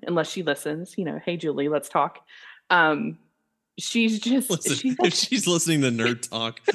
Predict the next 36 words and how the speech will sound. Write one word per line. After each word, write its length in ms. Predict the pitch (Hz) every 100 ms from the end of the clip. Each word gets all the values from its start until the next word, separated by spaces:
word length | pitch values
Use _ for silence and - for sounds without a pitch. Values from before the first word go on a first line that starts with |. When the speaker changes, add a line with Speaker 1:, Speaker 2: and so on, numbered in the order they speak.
| 156
Speaker 2:
we 80 | 147
got, 160 | 139 - -
we 80 | 170
got 180 | 147 110
bigger 240 | 131 120
fish 300 | 113 117 113
to 100 | -
fry. 360 | 107 113 104 95
We 120 | -
need 200 | 135 113
her 160 | 110 101
on 140 | 95
this 140 | 98 95
show. 440 | - 95 90 113 -
Speaker 1:
<laughs> 40 | _
Hey, 140 | 403 285
we 140 | 294
can 180 | 330 320
start 380 | - 370 381 339
with 160 | 285
me 180 | 247 277
having 240 | 277 269 254
a 80 |
conversation 760 | 269 262 220 240 254 330 - 175
with 180 | 156 151
her. 140 | 147 - -
No, 160 | 214 208
she's 280 | 240 311
just, 360 | 277 233 208 -
she's 280 | - 262 226
just 180 | 196 -
lovely. 800 | 151 147 143 143 151 156 160 -
Um, 460 | 180 170 156 151 - - - 180
Dick 240 | 247 254
Van 280 | 233 214 180
Dyke. 540 | 139 139 165 - -